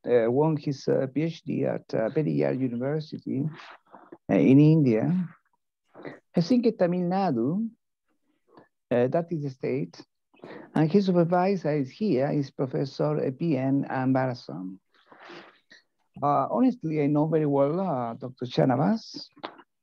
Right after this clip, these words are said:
He's a very young fellow. He's about twenty-six, twenty-seven years old, no older than that.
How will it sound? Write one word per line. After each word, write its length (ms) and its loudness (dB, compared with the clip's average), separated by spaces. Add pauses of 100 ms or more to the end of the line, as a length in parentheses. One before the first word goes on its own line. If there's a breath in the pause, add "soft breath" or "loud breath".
(600 loud breath)
He's 380 4
a 40 6
very 200 6
young 280 2
fellow. 380 -2
He's 220 -2
about 320 0
twenty-six, 640 -2
twenty-seven 680 0
years 280 -4
old, 280 0 (320)
no 200 2
older 400 0
than 200 -6
that. 300 -4